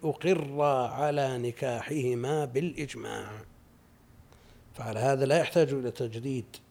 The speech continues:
لا يحتاج إلى تجديد.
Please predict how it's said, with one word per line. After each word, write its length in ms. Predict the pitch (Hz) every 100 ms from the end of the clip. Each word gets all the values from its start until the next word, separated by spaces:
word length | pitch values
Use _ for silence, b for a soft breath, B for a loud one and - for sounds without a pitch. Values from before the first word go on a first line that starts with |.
| _ _ - _ _ - _ _ - _ - - - - - - - - - -
لا 120 | 131
يحتاج 360 | 135 - 156 139
إلى 200 | 131 123
تجديد. 440 | 127 110 107 104